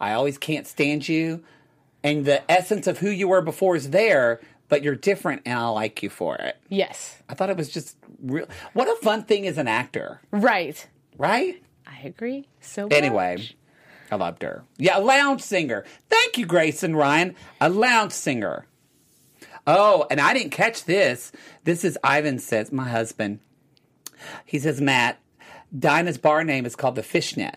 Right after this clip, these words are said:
Speaker 1: which the Black Canary originally wears, like, fishnet stockings."
Speaker 2: Oh.
Speaker 1: So I, they really are bringing in comic book lore, and it makes
Speaker 2: Yes.
Speaker 1: me exquisitely happy.
Speaker 2: The only thing that I will say,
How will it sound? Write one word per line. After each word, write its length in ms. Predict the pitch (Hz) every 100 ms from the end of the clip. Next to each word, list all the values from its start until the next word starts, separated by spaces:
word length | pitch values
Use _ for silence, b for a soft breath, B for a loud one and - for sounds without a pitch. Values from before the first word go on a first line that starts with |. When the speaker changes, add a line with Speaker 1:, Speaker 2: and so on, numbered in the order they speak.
| -
Speaker 1:
which 360 | - 143 151 - 120
the 140 | 123
Black 260 | 131 127 -
Canary 460 | 160 165 131 120
originally 440 | 110 123 123 127 110
wears, 340 | 113 131 -
like, 160 | 98 -
fishnet 560 | - 117 - 117 -
stockings." 800 | - 117 113 - 65 - - - - -
Speaker 2:
Oh. 540 | 311 571 339 233 214
Speaker 1:
So 460 | 175 135 131 127 185
I, 160 | 156 170
they 240 | 147 185 170
really 420 | 170 233 247 240
are 400 | 147 147 147 143
bringing 460 | 123 131 143 143 135
in 320 | 127 120 123
comic 380 | - 123 107 110
book 180 | 101 -
lore, 240 | 107 101 95
and 120 | 101
it 80 | 120
makes 240 | 170 -
Speaker 2:
Yes. 60 | -
Speaker 1:
me 100 | 117
exquisitely 640 | 107 - - 101 85 85
happy. 460 | 80 76 - 82 214 B B B -
Speaker 2:
The 120 | 311
only 200 | 381 440
thing 240 | 349 320
that 140 | 262 -
I 160 | 220 208
will 220 | 202 196
say, 520 | - 127 120 185 226